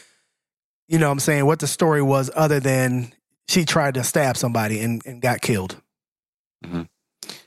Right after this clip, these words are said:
Speaker 2: And you, did you hear about the, uh, young man in,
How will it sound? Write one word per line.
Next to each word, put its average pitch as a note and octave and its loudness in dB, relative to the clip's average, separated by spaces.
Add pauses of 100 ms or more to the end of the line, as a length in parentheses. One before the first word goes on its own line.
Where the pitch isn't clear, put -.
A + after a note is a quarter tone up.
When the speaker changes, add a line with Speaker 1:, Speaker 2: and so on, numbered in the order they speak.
(100)
Speaker 2:
And A#2 4
you, A2 -6
did A2+ -2
you G#2+ -2
hear A#2 0
about A2 0
the, G2+ 0
uh, F#2+ 2
young G2+ 2
man G2+ 2
in, G2 -2